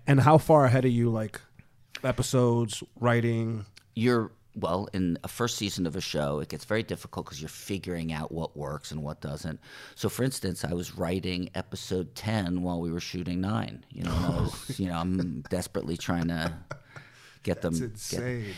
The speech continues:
Speaker 2: Now, for the second season of the show, I'm expecting we'll have a little more lead time, and I'm already starting to game plan it. And y-, your goal would be to go into shooting with all your scripts written,
Speaker 1: Mm-hmm.
Speaker 2: but that, that's rare.
Speaker 1: And then,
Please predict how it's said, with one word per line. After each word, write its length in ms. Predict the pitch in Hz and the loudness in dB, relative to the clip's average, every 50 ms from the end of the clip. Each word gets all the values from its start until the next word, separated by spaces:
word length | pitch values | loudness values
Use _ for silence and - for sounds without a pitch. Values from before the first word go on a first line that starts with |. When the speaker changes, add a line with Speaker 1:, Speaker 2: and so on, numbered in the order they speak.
| - - | -4 2
Speaker 2:
Now, 420 | 170 196 202 156 101 95 101 - - | 4 4 6 6 6 4 2 2 -2
for 200 | - - - 113 | -4 -2 -2 0
the 100 | 95 101 | 0 0
second 360 | - - - 123 - - 135 | -2 -2 -4 -4 -4 -4 -6
season 380 | 123 - - 107 98 - 95 85 | -6 -6 -6 -6 -4 -4 -4 -4
of 100 | 82 80 | -4 -4
the 60 | 90 | -4
show, 320 | - - - 85 80 82 85 | -4 -4 -2 -2 -2 -2 -2
I'm 120 | 87 85 | -4 -4
expecting 420 | 82 - - 90 87 - - 87 | -6 -6 -6 -6 -6 -4 -4 -4
we'll 120 | 82 85 85 | -4 -4 -4
have 160 | 87 - - | -6 -6 -6
a 40 | 82 | -6
little 220 | 82 92 92 92 | -4 -2 0 0
more 200 | 92 90 90 85 | 0 2 2 0
lead 380 | 87 85 85 85 85 82 - - | -2 -2 -4 -4 -4 -6 -8 -10
time, 460 | - - 80 80 76 73 80 87 92 | -12 -10 -8 -6 -4 -4 -4 -2 -2
and 100 | 92 85 | -2 -2
I'm 120 | 82 85 | -2 -2
already 280 | 76 76 80 78 78 78 | -2 -4 -4 -6 -6 -8
starting 380 | - - - 80 76 73 82 82 | -8 -8 -8 -8 -8 -8 -8 -10
to 120 | - 80 | -12 -14
game 340 | 73 - 82 80 80 80 73 | -12 -8 -6 -6 -4 -4 -6
plan 400 | - - - 82 76 69 65 69 | -8 -10 -10 -8 -8 -8 -8 -8
it. 160 | 76 - - - _ _ - | -8 -8 -10 -12 _ _ -6
And 160 | 117 110 - - | -4 -4 -4 -2
y-, 160 | 131 127 123 - | -4 -4 -4 -2
your 200 | 151 135 135 123 | 0 0 0 0
goal 420 | 104 - - 147 151 156 147 135 | 0 0 2 4 4 4 4 2
would 100 | 117 110 | -2 -2
be 120 | - 104 92 | -2 -4 -4
to 100 | 90 85 | -4 -6
go 360 | 80 - 95 95 98 95 95 | -4 0 2 2 2 2 2
into 300 | 95 92 92 92 - - | 0 -2 -4 -6 -6 -8
shooting 640 | - - - 98 95 87 78 80 76 67 73 71 - | -8 -6 -4 -4 -4 -4 -4 -4 -6 -6 -8 -8 -8
with 180 | 87 85 - | -10 -8 -6
all 160 | 82 82 92 80 | -6 -4 -4 -4
your 160 | 71 73 73 | -4 -6 -8
scripts 340 | - - - 71 - - - | -10 -10 -12 -12 -12 -12 -10
written, 500 | 73 80 80 - - - 64 53 - - _ _ - | -8 -8 -8 -8 -8 -12 -14 -16 -16 -18 _ _ -18
Speaker 1:
Mm-hmm. 220 | 92 82 85 82 82 - - _ _ | -16 -16 -14 -16 -18 -18 -20 _ _
Speaker 2:
but 140 | - 90 - | -6 -4 -2
that, 200 | 85 82 78 - - | -2 -4 -4 -4 -8
that's 260 | 71 71 - - - | -10 -10 -10 -12 -12
rare. 280 | - 50 50 - - - - - - - - - - | -12 -10 -10 -10 -12 -14 -18 -20 -20 -20 -20 -10 -4
Speaker 1:
And 160 | 123 123 120 | -2 0 2
then, 340 | 120 120 117 117 117 113 | 2 2 2 2 0 -2